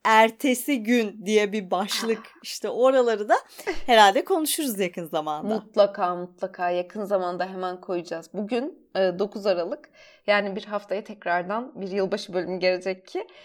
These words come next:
Speaker 2: ya bir hazırlanalım yani şöyle yeni yıl ruhuna şöyle bir girelim.
Speaker 1: Dinleyicilerimiz görmüyor ama koymuşsun <laughs> arkaya yılbaşı çiçeklerini.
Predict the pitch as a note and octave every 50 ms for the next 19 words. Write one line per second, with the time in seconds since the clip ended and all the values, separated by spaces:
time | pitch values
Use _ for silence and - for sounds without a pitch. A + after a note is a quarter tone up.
0 | - - _ _ - G3+ G3 G3+ B3+ G#3 A3 A3+ G#3+ B3 A#3 A#3+ C4 A#3+ B3+ C4
1 | B3+ C4 B3+ C4 B3 A3 A3 A3 A3 - B3 A3 G#3+ A3+ A3+ A3+ A3 A3+ A3+ A#3+
2 | A#3 A3+ A3+ G3+ F#3 A#3+ A#3+ A#3+ A3+ A#3 B3 C4 C4+ - B3 A3 A#3 A#3 A#3 A3+
3 | A#3 A3 A3+ A#3+ A#3+ B3 B3+ B3 A3+ A#3+ B3+ C4 B3+ B3 A#3 A#3 B3+ B3 B3 B3+
4 | B3+ C4 C4+ D#4 B4 B4 F#4 - F4 D#4+ B3+ C#4 D#4+ F4 E4 A#4+ A4+ E4+ C4+ -
5 | C4 A3+ A3+ G#3+ G#3+ F#3+ G3 G#3 - - - - - A#3+ C#4+ D#4 G3 F#3+ A3 G3+
6 | F#3+ B3 C4 A3 G3 - A3+ G3+